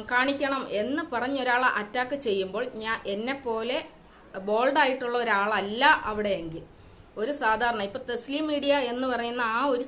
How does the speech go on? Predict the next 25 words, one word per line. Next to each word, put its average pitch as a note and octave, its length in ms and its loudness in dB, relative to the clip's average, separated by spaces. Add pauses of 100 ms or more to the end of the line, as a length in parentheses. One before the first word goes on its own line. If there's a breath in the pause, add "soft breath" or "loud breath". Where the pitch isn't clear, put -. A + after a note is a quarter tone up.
ചാനൽ A#3+ 280 -2 (120)
നടത്തുന്ന B3+ 340 -4 (100)
ഒരു C4 180 2
മകൾക്കാണ് B3 480 -2 (560 loud breath)
ഇതുപോലൊരു D#4 480 2
അറ്റാക്ക് D4 420 0
നടക്കുന്നത് D4+ 480 0 (120)
എങ്കിൽ D4+ 280 -2
ആ - 20 -2 (100)
മോള് D#4 180 -2 (100)
തളർന്നു F4+ 380 2
പോകും. F#4 180 0 (880)
അതുപോലെ C4 320 2 (140)
അസുറ C4 200 -2 (100)
വ്ലോഗ് C#4+ 280 4
എന്ന് D4 180 2
പറയുന്ന C#4 300 4 (160)
ആ C4 40 2 (100)
ഒരു C#4 120 2 (100)
വ്ലോഗ് C4 500 0
നടത്തുന്ന C#4 400 -2 (140)
ഇത്ത - 160 -8 (540 loud breath)
മൂന്ന് C#4 260 0
അറ്റാക്ക് C#4+ 480 0
കഴിഞ്ഞ D4 240 2